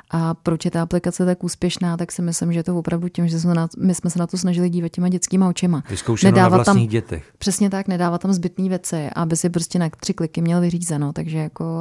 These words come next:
Speaker 1: ty děti samozřejmě jako milujou gamifikaci, milujou jednoduchý věci. No a vlastně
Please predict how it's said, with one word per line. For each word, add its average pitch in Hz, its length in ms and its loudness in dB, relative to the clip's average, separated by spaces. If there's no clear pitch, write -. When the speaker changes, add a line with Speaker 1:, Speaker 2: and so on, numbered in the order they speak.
Speaker 1:
ty 180 100 -2
děti 170 480 -4
samozřejmě 165 480 -2
jako 165 120 -6
milujou 170 260 0
gamifikaci, 175 880 -2
milujou 180 300 2
jednoduchý 170 480 0
věci. 160 420 -4
No - 160 -6
a 170 100 -4
vlastně 175 340 -4